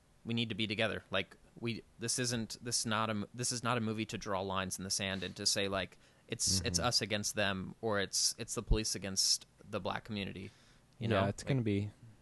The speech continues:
Speaker 2: it's gonna be an intense movie, <laughs> I think.
Speaker 1: Oh, it is. It's going to be a very intense movie, and a lot sits on their shoulders, and they just need to, they need to realize the percussions,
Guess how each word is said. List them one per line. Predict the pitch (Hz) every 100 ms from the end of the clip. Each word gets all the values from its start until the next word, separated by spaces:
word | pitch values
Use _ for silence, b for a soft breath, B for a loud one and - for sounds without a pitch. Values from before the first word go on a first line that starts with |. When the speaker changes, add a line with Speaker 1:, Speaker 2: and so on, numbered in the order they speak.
| -
Speaker 2:
it's | -
gonna | - 151
be | 160
an |
intense | 101 95 104 98
movie, | 95 95 90
<laughs> |
I |
think. | - - 113 113 - - - - 127
Speaker 1:
Oh, | 127 -
it | 127 139
is. | 196 123 113
It's | 104
going | 143
to | 143
be | 123
a |
very | 107 113
intense | 143 101 90 -
movie, | 85 -
and | -
a |
lot | 95 104 117
sits | - 113 -
on | 101
their | 95
shoulders, | - 110 92 85 -
and | 92
they | 95
just | 92 107
need | 110 98
to, | 98 98 98 -
they | 113
need | 117 113
to |
realize | 107 107 110 95 101
the | -
percussions, | - 98 95 - 92 92 - -